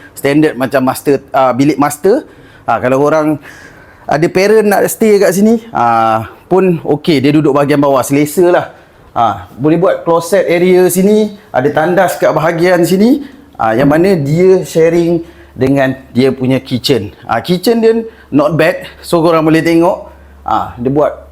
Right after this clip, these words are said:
built-in wardrobe macam ni. Siap ada island. So, ruangan selesa lah, besar macam ni. Kat bahagian belakang, masih ada tanah lagi. Ah, lebih kurang, ah, enam kaki.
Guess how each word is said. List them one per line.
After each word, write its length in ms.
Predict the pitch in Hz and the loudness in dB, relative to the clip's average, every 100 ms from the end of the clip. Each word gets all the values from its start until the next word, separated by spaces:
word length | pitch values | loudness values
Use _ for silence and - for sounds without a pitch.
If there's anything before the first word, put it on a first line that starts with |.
| - | -18
built-in 640 | 123 139 156 165 156 151 151 | -4 -2 2 2 4 4 2
wardrobe 560 | 143 147 139 151 147 131 | 2 0 0 0 0 -2
macam 160 | 143 165 | -2 -2
ni. 320 | 170 190 190 180 - - - | -2 -2 -4 -8 -20 -20 -6
Siap 240 | 196 165 | -2 0
ada 160 | 175 160 | 0 0
island. 500 | 185 175 131 117 - | 2 2 0 -4 -8
So, 400 | - 156 135 131 | -2 2 2 0
ruangan 480 | 139 165 160 165 160 | 0 0 2 2 2
selesa 420 | 156 147 151 151 156 | 0 0 0 0 0
lah, 160 | 120 | 2
besar 480 | 95 95 139 117 110 | -2 -4 -2 0 0
macam 160 | 107 127 | -2 0
ni. 240 | 165 202 - - - | 0 -2 -8 -20 -6
Kat 140 | 127 131 | -2 0
bahagian 260 | 151 160 160 | 0 0 0
belakang, 480 | 160 175 190 190 - - - _ | -2 -2 -2 -2 -10 -18 -20 _
masih 420 | 117 139 165 156 | -4 -2 0 0
ada 120 | 135 | 0
tanah 340 | 143 143 147 147 | 0 0 -2 -2
lagi. 380 | 139 139 208 - - | -2 -2 -4 -6 -10
Ah, 320 | - 98 98 | -6 -4 -4
lebih 240 | 98 113 127 | -4 -6 -6
kurang, 420 | 127 135 139 135 - - - - - | -4 -2 0 -4 -10 -20 -20 -20 -14
ah, 400 | - 104 101 101 - | -4 -2 -2 -4 -4
enam 300 | 127 123 123 | -2 0 0
kaki. 560 | 131 - 160 160 - | -4 -2 0 0 -2